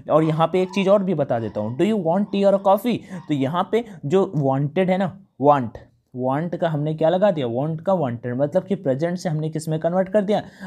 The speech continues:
पास्ट में। So definitely question थर्टीन का राइट आंसर ऑप्शन नंबर बी हो जाएगा।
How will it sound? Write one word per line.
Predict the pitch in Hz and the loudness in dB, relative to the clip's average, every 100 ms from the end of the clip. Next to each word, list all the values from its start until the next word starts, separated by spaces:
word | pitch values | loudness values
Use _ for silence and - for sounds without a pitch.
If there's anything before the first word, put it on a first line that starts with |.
| 170 | 0
पास्ट | 175 165 - | 4 4 4
में। | 117 | -6
So | 117 | -4
definitely | 135 127 135 196 208 202 | -2 -2 0 0 -2 -2
question | 190 165 170 175 | -2 -2 -2 -2
थर्टीन | 165 151 190 | -2 -2 -2
का | 202 160 | 2 2
राइट | 135 135 | 2 0
आंसर | 131 127 | -4 -4
ऑप्शन | 131 113 131 | -4 -4 -6
नंबर | 120 156 | 0 2
बी | 220 151 165 | 2 2 0
हो | 139 | 0
जाएगा। | 123 117 113 117 | 0 -2 0 -2